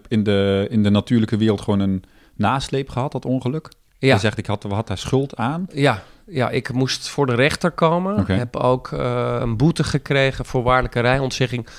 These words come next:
Speaker 2: Maar omdat de, de andere partij ook heel hard reed,
Speaker 1: Mhm.
Speaker 2: eh, hebben ze dat eigenlijk gewoon, eh, heb, heb ik niet dood door schuld
Speaker 1: Nee.
Speaker 2: gekregen. Omdat
Speaker 1: Nee.
Speaker 2: dat ook, eh, dan was het een, dan hadden we dan,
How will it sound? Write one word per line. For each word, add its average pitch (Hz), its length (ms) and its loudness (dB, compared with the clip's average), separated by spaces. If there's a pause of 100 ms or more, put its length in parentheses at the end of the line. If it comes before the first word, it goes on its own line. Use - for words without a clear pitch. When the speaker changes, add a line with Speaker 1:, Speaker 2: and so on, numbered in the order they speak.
(260)
Speaker 2:
Maar 120 140 2
omdat 123 360 0
de, 123 340 2
de 123 200 2
andere 131 400 2
partij 131 400 0
ook 131 160 0
heel 139 240 2
hard 156 260 0
reed, 147 580 -4 (180)
Speaker 1:
Mhm. 101 140 2 (280)
Speaker 2:
eh, 120 120 -8
hebben 135 300 -2
ze 135 100 -6
dat 131 160 -2
eigenlijk 135 320 -6
gewoon, 131 420 -6
eh, 127 60 -6 (360)
heb, 123 200 -10
heb - 140 -8
ik - 120 -4
niet 135 360 0
dood 135 220 4
door 120 120 -4
schuld 143 320 2
Speaker 1:
Nee. 98 80 4
Speaker 2:
gekregen. 110 440 -2
Omdat 131 200 2
Speaker 1:
Nee. 95 80 0
Speaker 2:
dat 135 200 -2
ook, 131 280 0
eh, 110 200 2 (1000)
dan 127 300 -2
was 123 220 0
het 120 140 -10
een, 127 140 -2
dan 127 400 0
hadden 127 380 -2
we 131 180 0
dan, 131 340 2